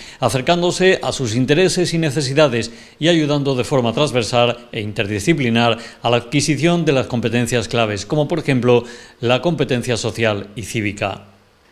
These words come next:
Así es más motivador para ellos trabajar la competencia lingüística a través de talleres como el de radio, el sentido de la iniciativa y la actividad emprendedora a través de la puesta en marcha de huerto escolar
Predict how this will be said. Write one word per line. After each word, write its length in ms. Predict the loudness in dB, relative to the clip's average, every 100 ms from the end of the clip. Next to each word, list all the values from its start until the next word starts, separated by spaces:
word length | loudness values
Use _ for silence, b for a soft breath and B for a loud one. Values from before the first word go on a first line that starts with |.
| b b b b
Así 360 | -2 0 2 2
es 120 | 2
más 220 | 2 0
motivador 540 | 0 0 2 2 2 2
para 180 | 2 2
ellos 280 | 0 -2
trabajar 340 | 0 -2 0 0
la 100 | 0
competencia 560 | 0 0 0 0 0
lingüística 680 | 0 2 2 2 2 2 2
a 60 | 2
través 420 | 0 2 2 2
de 160 | 2
talleres 460 | 2 2 2 0 0
como 320 | 0 2 2
el 140 | 2 2
de 180 | 2
radio, 560 | 2 0 2 2 2 4
el 180 | 4 2
sentido 500 | 0 -2 -2 0 0
de 100 | 2
la 100 | 0
iniciativa 600 | -2 -4 -6 -4 -4 -2
y 60 | 0
la 100 | -2
actividad 560 | -4 -4 -2 0 -2
emprendedora 720 | -4 -6 -6 -4 -2 0 0 B B B
a 80 | -2
través 280 | 0 0 2
de 80 | 0
la 100 | 0
puesta 240 | -2 -2
en 60 | -2
marcha 340 | -2 -2 -2
de 80 | -2
huerto 380 | -2 -4 -4 -8
escolar 520 | -4 0 4 4